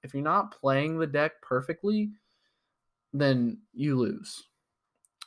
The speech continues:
Tri Brigade. This one's new. I'm gonna put it tier one point five, and I'm considering the branded version. Um, branded Tri Brigade is interesting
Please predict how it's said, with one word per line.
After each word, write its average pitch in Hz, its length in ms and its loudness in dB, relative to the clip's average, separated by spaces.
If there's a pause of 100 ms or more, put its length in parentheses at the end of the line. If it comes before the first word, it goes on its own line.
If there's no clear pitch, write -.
(240)
Tri 165 340 6
Brigade. 127 520 0 (760)
This 196 240 -2
one's 392 300 -2
new. 139 580 0 (460)
I'm 233 160 4
gonna 403 120 -2 (220)
put 220 140 2
it 208 120 -2
tier 180 320 2
one 147 220 -2
point 139 220 -4
five, - 420 -4
and 135 100 -2
I'm 208 420 4
considering 160 640 0
the 123 100 0
branded 117 640 -2
version. 110 680 -4 (560)
Um, 131 320 4
branded 202 320 2
Tri 135 240 4
Brigade 190 360 2
is 165 180 -2
interesting 233 580 -4